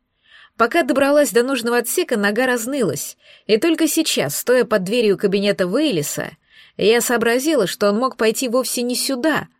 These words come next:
а в рубку управления или на склад, например, а туда идти нет смысла. Я хотела пообщаться с ним наедине, хоть и боялась как огня. Рука дрогнула, когда я набирала его контакт в браслете.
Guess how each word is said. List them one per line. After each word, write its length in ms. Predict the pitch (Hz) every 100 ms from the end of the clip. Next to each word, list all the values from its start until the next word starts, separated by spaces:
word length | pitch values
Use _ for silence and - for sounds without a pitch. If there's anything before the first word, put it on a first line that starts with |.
| _
а 140 | 185
в 40 | 202
рубку 280 | 285 - 196
управления 580 | 180 185 185 277 262
или 100 | 208
на 140 | 165 156
склад, 380 | - 196 233 269
например, 500 | 226 247 240 233 226 - - _
а 140 | - 202
туда 260 | 254 349
идти 200 | 311 294
нет 160 | 277 277
смысла. 500 | 269 285 - 151 135 _ _ - -
Я 140 | 190
хотела 360 | 214 240 285 262
пообщаться 500 | 254 240 - 269 247
с 100 | -
ним 160 | 277 254
наедине, 680 | 262 220 254 311 330 - _
хоть 280 | - 190 -
и 40 |
боялась 440 | 190 190 208 202 -
как 180 | 202
огня. 460 | 233 240 247 165 156 _ _ _ _ _ _ _ -
Рука 360 | 214 233 247
дрогнула, 540 | 208 320 339 254 202 170
когда 280 | 185 185 208
я 220 | 208 302
набирала 440 | 254 202 240 262
его 200 | 220 190
контакт 440 | 190 180 214 196 185
в 40 |
браслете. 840 | 170 214 214 254 233 165 135 -